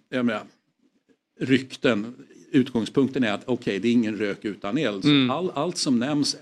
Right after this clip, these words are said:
Speaker 1: är ändå någonting som är up for grabs, så att
Speaker 2: Mm,
Speaker 1: säga.
Speaker 2: mm.
Speaker 1: Och jag skulle säga att i, i italienska <laughs> fotbollen i alla fall,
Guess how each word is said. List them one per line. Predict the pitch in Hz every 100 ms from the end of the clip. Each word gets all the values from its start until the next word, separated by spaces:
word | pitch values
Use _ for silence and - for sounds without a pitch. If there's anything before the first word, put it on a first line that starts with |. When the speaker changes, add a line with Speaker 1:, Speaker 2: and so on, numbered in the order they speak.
| -
Speaker 1:
är | 139 117
ändå | 123 120 107 110
någonting | 110 104 95 101 98
som | - 101
är | 101 104 101 -
up | 107 - - - _ _ _ _ -
for |
grabs, | 110 117 123 -
så |
att | 117
Speaker 2:
Mm, | 135
Speaker 1:
säga. | 117 101 -
Speaker 2:
mm. | 131 120 117 -
Speaker 1:
Och | 123
jag | 123
skulle | 151
säga | 123 135
att | 127 127
i, |
i | 127 127 120 120 123 127
italienska | 120 127 143 - - 107
<laughs> |
fotbollen | - 123 - 113
i | 113
alla | 107
fall, | - 104